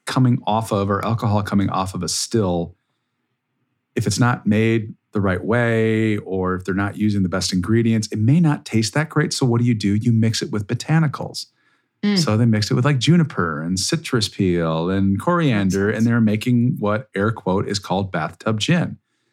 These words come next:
Speaker 1: People drank a lot of gin during Prohibition because it was just more readily available, albeit illegal.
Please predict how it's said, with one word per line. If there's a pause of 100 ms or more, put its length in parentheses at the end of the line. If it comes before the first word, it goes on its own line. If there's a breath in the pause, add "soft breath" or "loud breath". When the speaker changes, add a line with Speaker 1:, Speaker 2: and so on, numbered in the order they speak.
(840)
Speaker 1:
People
drank
a
lot
of
gin (120)
during
Prohibition
because
it
was
just
more (400)
readily
available,
albeit
illegal.